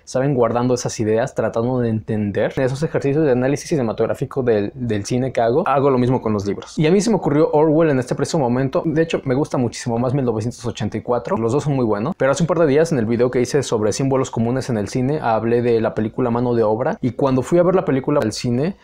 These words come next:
eh, muchas partes me recordaban Rebelión en la Granja. Específicamente hice este video solo para re-, hacer las recomendaciones de fin de año, porque creo que en cuanto a un libro está muy chingón abrirlo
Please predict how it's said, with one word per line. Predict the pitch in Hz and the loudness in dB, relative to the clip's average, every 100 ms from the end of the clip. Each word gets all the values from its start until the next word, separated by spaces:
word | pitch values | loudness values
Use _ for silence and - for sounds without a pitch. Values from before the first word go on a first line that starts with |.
| _ _ _ | _ _ _
eh, | 117 120 | 0 2
muchas | 127 147 175 185 185 | 2 4 2 2 -2
partes | - 151 139 160 | 0 -2 0 0
me | 151 | 0
recordaban | 127 123 113 113 123 135 139 127 | 0 0 0 0 2 0 0 0
Rebelión | 131 117 123 | 0 2 2
en | 135 | 0
la | 113 | 0
Granja. | 110 139 139 135 | 0 -2 -4 -4
Específicamente | 117 - 131 147 165 143 131 131 | -4 -4 -4 -2 -2 0 0 0
hice | 131 | 0
este | 139 - | -2 0
video | 117 113 127 | 0 0 0
solo | - 143 139 135 | -2 -2 0 0
para | 120 | 0
re-, | 117 117 | 0 -4
hacer | - 123 | -2 -2
las | 120 | -2
recomendaciones | 139 - 110 104 98 120 120 | -4 -2 -2 -2 -2 -2 -2
de | 110 | -4
fin | - 117 | -4 -2
de | 113 | 0
año, | 107 107 165 | 0 -2 -2
porque | 127 - | -4 -6
creo | 107 139 131 | -2 -2 0
que | |
en | 147 110 | 0 0
cuanto | 120 113 117 | 0 -2 0
a | 143 | 0
un | |
libro | 131 127 143 120 | 2 2 2 0
está | - 123 | -2 -2
muy | 123 139 151 | 0 2 0
chingón | 151 143 123 120 147 175 | 0 0 2 0 0 -2
abrirlo | 110 110 117 117 113 | -2 0 0 0 0